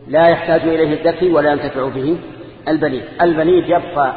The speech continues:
ساعات لي-، ليحل سطرا واحدا مما كتب فيه ويعجز،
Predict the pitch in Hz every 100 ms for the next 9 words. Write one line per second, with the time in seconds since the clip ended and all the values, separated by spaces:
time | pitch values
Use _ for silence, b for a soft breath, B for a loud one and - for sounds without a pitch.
0 | - - - 151 131 170 160 127 120 120
1 | 147 - 147 147 - 180 151 139 113 -
2 | - - - 180 - 151 151 170 160 170
3 | 170 156 147 143 147 143 139 131 170 196
4 | - - - - 139 160 156 202